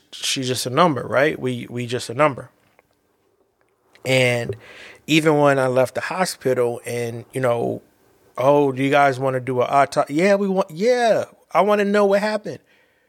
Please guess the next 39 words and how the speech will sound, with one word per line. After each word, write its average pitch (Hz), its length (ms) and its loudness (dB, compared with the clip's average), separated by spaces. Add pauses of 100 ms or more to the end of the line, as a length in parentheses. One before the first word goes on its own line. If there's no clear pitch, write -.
(460)
Whole 196 360 2
while, 185 340 4
you 175 180 -2
know, 175 440 2
and 156 140 0
I 147 80 4
think 170 280 -4
this 165 160 -2
is - 60 -6
what 143 240 -2
did 185 160 4
it 147 120 0
for 143 140 -4
me, 131 160 -6
the 123 200 -2
whole 175 300 4
while 156 240 6
you 147 260 -4
knew 160 340 -2
that 143 200 -4
you 151 60 0
wasn't 139 280 2
gonna 131 140 0
be 127 140 0
able 120 100 2
to 113 100 -4
tell 143 280 2
me 135 180 -4
anything. 165 380 -8 (3250)
But 147 200 0
you 165 100 -2
offered 151 540 2
this, 123 360 0 (160)
like, 123 220 0
you 143 80 -2
playing 185 400 2
in 151 80 2
my 127 140 0
face. - 580 -2